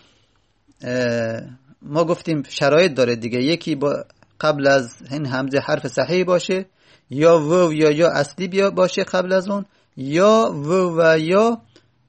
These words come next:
مزید ب-، برای الحاق باشه. خب حالا مثال می‌زنه، میگه: "نحو مسئلة اصله مسئلة."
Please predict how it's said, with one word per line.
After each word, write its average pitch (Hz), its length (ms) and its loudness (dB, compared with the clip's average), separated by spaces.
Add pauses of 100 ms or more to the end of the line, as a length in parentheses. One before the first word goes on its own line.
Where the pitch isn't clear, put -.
مزید 151 560 0
ب-، 170 140 2
برای 156 300 2
الحاق 143 400 0
باشه. 123 420 -4 (680)
خب - 60 0
حالا 220 240 2
مثال 233 340 2
می‌زنه، 143 360 0
میگه: 160 220 -2
"نحو 220 640 4
مسئلة 165 1000 2
اصله 214 760 0
مسئلة." 139 840 -2